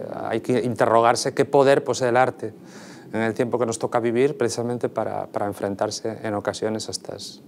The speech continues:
a estas manifestaciones que, que la historia nos, nos pone encima de la mesa. Bueno, por la edad que tengo y por la generación a la que pertenezco, obviamente, es imposible escapar al influjo que el cine ha tenido, ¿no?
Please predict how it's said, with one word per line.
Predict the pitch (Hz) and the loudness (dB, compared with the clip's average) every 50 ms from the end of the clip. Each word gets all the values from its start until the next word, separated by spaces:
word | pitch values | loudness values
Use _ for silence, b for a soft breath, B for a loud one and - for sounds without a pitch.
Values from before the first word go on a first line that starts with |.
| - | -12
a | - | -10
estas | 107 - - 107 101 | -10 -10 -8 -8 -6
manifestaciones | 110 107 101 98 - 101 95 - - 101 - - 95 95 95 - - | -6 -4 -4 -6 -6 -8 -10 -8 -8 -10 -8 -8 -8 -8 -8 -10 -12
que, | - - - - | -14 -14 -12 -10
que | - - 98 | -6 -2 0
la | 95 | 0
historia | 95 - - - 104 98 95 95 | 0 -2 -2 0 0 0 2 0
nos, | 92 87 87 90 - - - - | -2 -4 -10 -14 -18 -18 -16 -14
nos | 90 - | -14 -10
pone | - - 98 95 | -6 -6 -4 -4
encima | 90 - - - | -6 -8 -10 -12
de | 98 78 | -12 -12
la | |
mesa. | - - - - - - - - _ _ _ _ _ _ - | -14 -16 -20 -20 -20 -20 -20 -20 _ _ _ _ _ _ -2
Bueno, | 131 139 147 139 117 - | 2 4 4 4 2 2
por | - 131 117 | 4 4 6
la | 120 123 | 8 8
edad | 123 131 131 | 6 6 4
que | - - 143 | 4 2 2
tengo | 123 - 147 151 156 151 147 | 4 6 6 6 6 6 4
y | 123 | 4
por | 123 131 | 4 4
la | 127 127 - | 4 4 4
generación | - 131 135 131 127 117 - 139 139 | 2 2 0 0 2 2 2 2 2
a | 143 | 2
la | 143 | 2
que | 123 139 | 2 0
pertenezco, | 131 - 135 127 - 131 135 139 131 - - 139 | 0 0 -2 -2 0 2 2 2 2 2 4 4
obviamente, | 127 127 123 123 131 131 135 135 131 160 156 151 139 127 123 113 113 113 107 104 | 6 6 4 4 4 4 2 2 4 6 8 8 8 8 6 6 4 4 2 2
es | - - | 0 0
imposible | 123 113 - 123 110 - 127 123 131 | -2 0 0 0 2 2 2 2 2
escapar | 127 - 110 104 - 123 123 117 | 0 -2 -4 -2 0 2 2 2
al | 110 107 | 2 2
influjo | 110 104 - - 117 110 - - 120 113 | 0 -2 -2 -2 -4 -2 -2 -2 -2 0
que | - 113 | 0 -2
el | 113 | -2
cine | - 123 113 113 | -2 -2 -2 -2
ha | 110 | -2
tenido, | 107 - 107 104 113 107 92 90 90 | -2 -4 -2 -2 0 0 -2 -2 -2
¿no? | 98 107 117 - | -4 -6 -10 -10